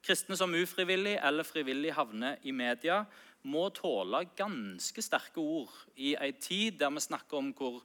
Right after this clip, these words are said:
hvor farlig det er med farlig retorikk. Eh, så er det ord som forkvakler, eh, forkvakler menneskesyn, eh,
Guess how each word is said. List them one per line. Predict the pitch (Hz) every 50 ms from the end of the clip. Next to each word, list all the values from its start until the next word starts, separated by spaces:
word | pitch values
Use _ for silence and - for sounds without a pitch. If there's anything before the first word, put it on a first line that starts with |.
| - - - - _
hvor | - - 120
farlig | - 156 143 117 98 98 123 131
det | 120 117
er | 117
med | 120 120
farlig | - - 127 104 95 98 107 101
retorikk. | 101 - - - 101 98 147 196 220 - - _ - - - - - - - - - - -
Eh, | - 139 135 139 135 135 131 123
så | - 147 147 151
er | 143 143 131 135 135
det | 131 127 -
ord | 147 160 190 214 220 202 185
som | - - 135 135 135 127
forkvakler, | - - 107 98 - - - 151 147 - - - - 180 185 190 196 196 196 185 - - - - - _ _ - 127
eh, | 120 123 123 123 123 120 117 110
forkvakler | - 117 110 - - 170 180 - - - 127
menneskesyn, | 117 117 170 190 175 139 156 160 - - 175 - - 202 202 202 208 208 202 185 - - - - - - _
eh, | - 131 127 131 131 131 131 131 127